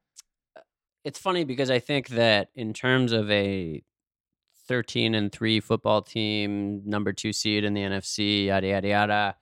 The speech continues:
there's, you know, it's impossible to say that this team did not exceed expectations from a purely,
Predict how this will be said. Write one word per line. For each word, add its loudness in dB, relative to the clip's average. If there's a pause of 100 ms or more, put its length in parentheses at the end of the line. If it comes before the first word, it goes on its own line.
(480)
there's, 0 (540)
you -2
know, -4 (1300)
it's -8
impossible 4
to 2
say 2
that -6
this -6
team 0
did -4
not -2
exceed -6
expectations -2
from -4
a -6
purely, -2